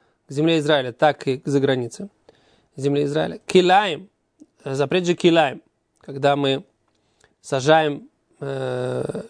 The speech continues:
пшеницу в винограднике. Шиисурам и сурулам. Там запрет вечный. Виисуран и сурана. И то, что наросло, вот в состоянии этом запрещённом, у этого есть запрет получать удовольствие. Продавать это тоже нельзя. Вейнетыр лиисуран. Невозможно это разрешить.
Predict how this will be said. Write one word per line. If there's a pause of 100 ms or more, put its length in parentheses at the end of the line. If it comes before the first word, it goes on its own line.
пшеницу
в
винограднике. (460)
Шиисурам
и
сурулам.
Там
запрет
вечный. (180)
Виисуран (160)
и
сурана. (600)
И
то,
что
наросло, (420)
вот
в
состоянии
этом
запрещённом, (580)
у
этого
есть
запрет
получать
удовольствие. (380)
Продавать
это
тоже
нельзя. (600)
Вейнетыр
лиисуран.
Невозможно
это
разрешить.